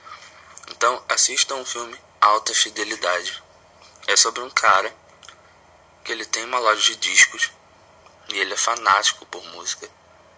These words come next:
E ele começa a fazer ligações com a, as próprias playlists dele e as músicas dele,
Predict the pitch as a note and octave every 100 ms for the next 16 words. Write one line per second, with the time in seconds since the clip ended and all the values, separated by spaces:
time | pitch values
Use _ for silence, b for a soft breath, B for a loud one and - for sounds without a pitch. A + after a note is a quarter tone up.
0 | _ _ - _ _ _ _ _ - -
1 | C3 B2+ - A#2 A2+ - - B2 - A2
2 | A2 A2+ A#2+ - - F2+ G#2+ - - -
3 | _ - _ - _ _ _ _ _ -
4 | - - - A2 G2+ G2+ - G2+ G2 G2
5 | - B2 A#2+ - - A#2+ G2 G2+ - G2
6 | - F2+ F#2+ G2+ - G2+ F2+ F#2+ A2+ -
7 | G2+ - F2+ G#2+